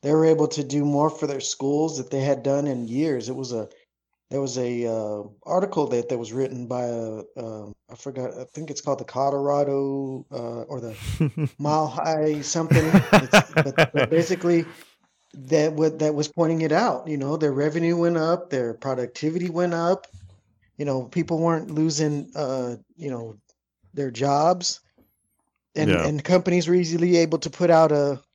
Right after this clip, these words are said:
Speaker 1: like, you know, a basic, um, memorandum saying, "Look,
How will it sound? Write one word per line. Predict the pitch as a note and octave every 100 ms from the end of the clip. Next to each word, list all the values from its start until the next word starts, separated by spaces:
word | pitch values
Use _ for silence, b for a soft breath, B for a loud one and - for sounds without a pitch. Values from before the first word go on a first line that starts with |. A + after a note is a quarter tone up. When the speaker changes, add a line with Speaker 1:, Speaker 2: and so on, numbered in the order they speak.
| -
Speaker 1:
like, | C#3+ C3+
you | - C#3+
know, | C#3 C3+
a | C3 C3
basic, | A2+ D3 D3 -
um, | C#3 B2 A#2+ B2 A2+ A#2+ _ _ _ _ _ _ _ _ _ _ _
memorandum | D#3+ D#3+ D3 F3+ G#3+ F3
saying, | C#3+ E3 D3+
"Look, | D3+ F#3+ C3 -